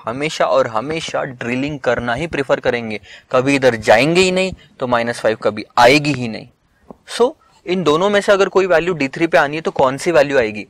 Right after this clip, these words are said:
माइनस फ़ोर वाली value आएगी। This is what the decision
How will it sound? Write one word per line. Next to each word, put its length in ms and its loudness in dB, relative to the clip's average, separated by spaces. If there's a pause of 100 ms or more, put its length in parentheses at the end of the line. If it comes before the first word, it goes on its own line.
(120)
माइनस 580 -4 (160)
फ़ोर 360 -2
वाली 280 0
value 300 -4
आएगी। 240 -8 (420)
This 220 -4
is 100 -6
what 200 -2
the 80 -2
decision 440 -10